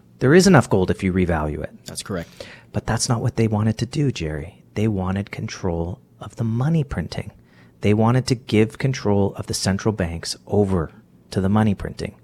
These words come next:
Speaker 1: So to have a central banker come out and say, "No, no, no, no, what we can do is revalue the gold."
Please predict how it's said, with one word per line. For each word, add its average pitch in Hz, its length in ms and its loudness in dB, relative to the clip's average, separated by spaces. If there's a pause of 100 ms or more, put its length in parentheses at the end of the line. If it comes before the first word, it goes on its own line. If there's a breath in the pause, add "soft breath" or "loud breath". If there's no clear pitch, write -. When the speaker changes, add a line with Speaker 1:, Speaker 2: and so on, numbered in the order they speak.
(420 loud breath)
Speaker 1:
So - 180 2
to 104 120 -2
have 127 260 2
a 156 60 4
central 131 380 2
banker - 680 -2 (160)
come 104 180 2
out 101 180 2
and 95 100 -4
say, 90 280 0 (380 soft breath)
"No, 131 180 6
no, 139 160 6
no, 131 100 6
no, 120 140 6
what 104 240 0
we 117 200 2
can 139 180 2
do 90 240 2
is 92 140 2
revalue 101 520 0
the 95 80 -2
gold." 123 440 6